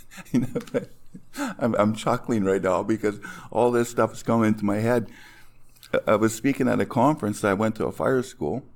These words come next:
and, and I said to this young lady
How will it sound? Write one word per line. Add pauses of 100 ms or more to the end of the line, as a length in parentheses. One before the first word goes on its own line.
(580)
and,
and
I
said
to
this
young
lady